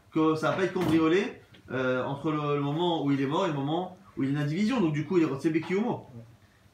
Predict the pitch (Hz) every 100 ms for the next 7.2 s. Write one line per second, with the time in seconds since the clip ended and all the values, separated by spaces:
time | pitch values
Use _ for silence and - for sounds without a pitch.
0 | - 104 151 180 160 123 117 113 113 117
1 | 160 156 156 - 151 131 113 - 156 131
2 | - - _ - 117 123 156 185 175 151
3 | 147 160 139 139 139 - - - 127 139
4 | 156 165 139 127 123 120 117 - _ 117
5 | 117 - 127 110 117 117 104 113 127 123
6 | 151 127 127 - - - 127 123 123 117
7 | 113 104